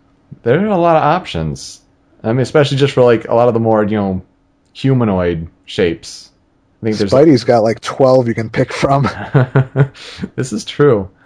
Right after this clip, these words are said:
Speaker 1: Like, there's, what, the new one that they've got for Marvel, where it's kinda, like, got a white, uh, theme going on. That's pretty neat. Um, but yeah, I think it's gonna be, you know, on March first,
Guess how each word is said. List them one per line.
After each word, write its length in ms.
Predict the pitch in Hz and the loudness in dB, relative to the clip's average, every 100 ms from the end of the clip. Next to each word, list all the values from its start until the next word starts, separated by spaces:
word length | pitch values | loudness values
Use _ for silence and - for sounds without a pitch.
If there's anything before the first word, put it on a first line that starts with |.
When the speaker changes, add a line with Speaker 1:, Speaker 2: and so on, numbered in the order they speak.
| - - | -18 -6
Speaker 1:
Like, 160 | 123 123 | -6 2
there's, 280 | 117 113 113 | 2 2 2
what, 160 | 113 | 0
the 80 | 98 | 0
new 220 | 101 110 | 0 2
one 260 | 117 120 131 | 2 2 2
that 100 | 127 | 0
they've 140 | 123 120 | 0 0
got 240 | 127 127 | 0 0
for 100 | 127 | -4
Marvel, 360 | 117 117 123 123 | 0 0 0 0
where 140 | 113 | 0
it's 120 | 107 | 0
kinda, 180 | - 113 | -4 -4
like, 220 | 107 101 | -2 -2
got 160 | 113 101 | -2 0
a 80 | 95 | 0
white, 420 | 95 101 113 - _ _ _ _ _ _ - | 0 0 0 -4 _ _ _ _ _ _ -12
uh, 200 | 110 110 | -8 -6
theme 560 | - 127 131 147 151 151 | -4 -2 0 -2 -4 -2
going 220 | 135 139 | 0 2
on. 160 | 147 147 | 2 0
That's 200 | 127 - | -2 -6
pretty 300 | _ 107 95 | _ -8 -4
neat. 320 | 90 82 - _ _ _ _ _ _ _ _ _ _ _ - | -4 -6 -8 _ _ _ _ _ _ _ _ _ _ _ -8
Um, 800 | 107 110 110 107 107 107 107 101 - _ _ _ _ _ _ _ | -2 0 0 0 -2 -2 -4 -6 -10 _ _ _ _ _ _ _
but 80 | 131 | 2
yeah, 140 | 135 | 4
I 40 | 127 | 4
think 140 | 139 | 2
it's 100 | 120 | 0
gonna 140 | 131 113 | -2 0
be, 120 | 117 | 2
you 100 | 110 | 2
know, 140 | 104 101 | 4 2
on 140 | 98 | 2
March 280 | 101 101 - | 0 -2 -2
first, 720 | - 143 143 139 - - - | 2 4 4 2 -12 -16 -18